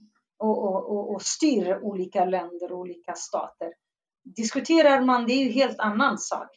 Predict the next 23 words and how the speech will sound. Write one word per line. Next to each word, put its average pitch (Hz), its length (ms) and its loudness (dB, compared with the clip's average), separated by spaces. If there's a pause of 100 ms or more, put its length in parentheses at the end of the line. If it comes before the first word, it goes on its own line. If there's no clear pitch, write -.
(120)
än 196 240 0
att 180 280 -8
smutskasta, - 960 -4
eh, - 680 -12
mi-, 214 300 -2
miljard 196 520 2
människor. 180 640 -2 (720)
Eh, 185 260 -4
man 220 180 2
måste 220 320 -2
helt 202 280 -2
enkelt 185 500 -6 (120)
kunna 202 640 0 (140)
diskutera 170 880 -10
också 170 520 -8 (440)
religionen, 196 640 0
precis 220 320 -2
som 196 160 -4
inom 185 240 -4
kristendomen 190 840 -4
finns 175 400 -10
fundamentalistiska 180 1500 -6 (340)
grenar. 202 560 2